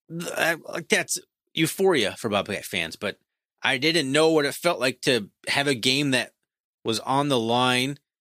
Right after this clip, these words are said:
to go to the national championship. I mean, we had it in two thousand nineteen against North Dakota State, but to actually be in the game and have it within reach and then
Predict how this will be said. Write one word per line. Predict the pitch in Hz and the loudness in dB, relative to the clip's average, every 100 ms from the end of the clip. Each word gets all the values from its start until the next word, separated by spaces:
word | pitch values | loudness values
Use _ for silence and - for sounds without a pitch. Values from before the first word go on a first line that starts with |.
| _ - | _ -6
to | |
go | 117 | 0
to | 123 | 2
the | |
national | 123 123 139 | 2 2 2
championship. | 123 147 143 - 120 - _ - | 2 0 0 -2 -2 -2 _ -10
I | 113 | -6
mean, | 117 | -2
we | 110 | 0
had | 120 127 | 2 2
it | 117 | 0
in | |
two | 110 131 | 2 4
thousand | 120 117 | 4 2
nineteen | 113 139 135 117 | -2 -2 -2 -2
against | 104 113 | -2 -2
North | 98 | -4
Dakota | 98 110 | -2 0
State, | 131 120 | 0 0
but | 107 98 104 - | -2 -8 -8 0
to | |
actually | 127 131 - 120 101 | 0 2 2 2 0
be | 87 117 156 | -2 2 2
in | |
the | 160 | 2
game | 139 147 151 151 - _ _ _ _ _ _ - | 2 2 2 0 -6 _ _ _ _ _ _ -2
and | 107 104 101 98 92 - - _ - _ _ _ _ _ _ _ - - | 0 2 2 0 -4 -12 -20 _ -20 _ _ _ _ _ _ _ -16 -2
have | - 135 135 | 2 2 2
it | 117 | 0
within | 110 120 123 | -2 -2 0
reach | 110 147 - | 2 2 2
and | 110 | 0
then | 101 | -2